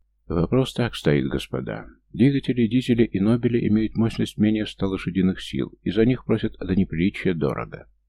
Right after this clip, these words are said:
Подводные лодки оснащаются ими как вспомогательными, только для экономичного хода. Если сможем решить вопрос с отечественной конструкцией, то на вновь заложенных кораблях, да и при ремонте старых,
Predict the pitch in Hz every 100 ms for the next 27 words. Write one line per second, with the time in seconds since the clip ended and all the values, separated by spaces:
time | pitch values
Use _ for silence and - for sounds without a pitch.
0 | _ _ _ _ - 87 107 107 104 101
1 | 113 - 98 - 90 - 107 101 - 101
2 | 98 101 - - 95 98 98 - - -
3 | 67 64 - 113 - 110 98 95 87 85
4 | 85 - 82 80 - 57 53 - _ _
5 | _ _ _ _ - 87 - - 104 95
6 | 90 85 82 - 85 98 92 - - -
7 | 147 - 139 - 85 80 78 - - -
8 | - 71 - _ _ 95 92 107 127 92
9 | 98 98 98 92 - 78 73 104 123 -
10 | 98 - - 90 87 90 - 80 - 131
11 | 87 -